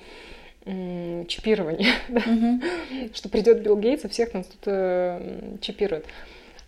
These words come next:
Speaker 1: Но никто не думает, что мы уже вообще-то давно зомбированы, чипированы,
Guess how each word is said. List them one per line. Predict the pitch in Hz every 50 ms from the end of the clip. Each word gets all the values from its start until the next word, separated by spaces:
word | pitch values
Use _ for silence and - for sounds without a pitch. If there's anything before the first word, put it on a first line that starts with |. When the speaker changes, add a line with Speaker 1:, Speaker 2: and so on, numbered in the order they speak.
| - -
Speaker 1:
Но | 208 240 262 254
никто | 220 214 208 202 - - 240
не | 233 226
думает, | 202 185 214 262 330 320 233 202
что | - - -
мы | 196 214 240
уже | 254 220 214
вообще-то | 202 190 202 - - 208 - 190
давно | 175 196 185 202 208 202
зомбированы, | 185 185 180 180 180 202 214 208 185 170 170 175 170
чипированы, | - - 190 - - 247 277 302 294 269 233 208 190 180 165